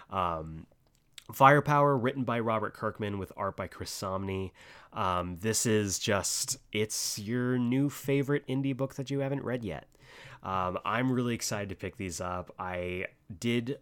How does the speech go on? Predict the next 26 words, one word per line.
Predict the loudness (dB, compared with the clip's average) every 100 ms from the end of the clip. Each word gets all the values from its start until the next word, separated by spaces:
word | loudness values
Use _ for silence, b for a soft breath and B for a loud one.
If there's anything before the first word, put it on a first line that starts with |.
| -8
um, | -6 -6 -8 -10 -14 -14
the | -6 -6 -4 -8 -6
pick | -2 0
of |
the | 0
week | 0 -4 -8 -8
of | -6 -2
last | -2 -2 -6
week | -6 -8 -8
for | -10 -4 -2 -2
the | -4 -6 -6
initial | -6 -6 -6
Prelude | -6 -4 -2 -2 -4 -8 -14
trade, | -8 -4 -2 -2
as | -4
well | -4 -4
as | -4
the |
f-, | -10 -14 -14
uh, | -8 -4 -4 -8
the | -8
Free | -4 -4
Comic | 0 0 0
Book | -4 -2
Day | 0 0
issue. | -2 -4 -4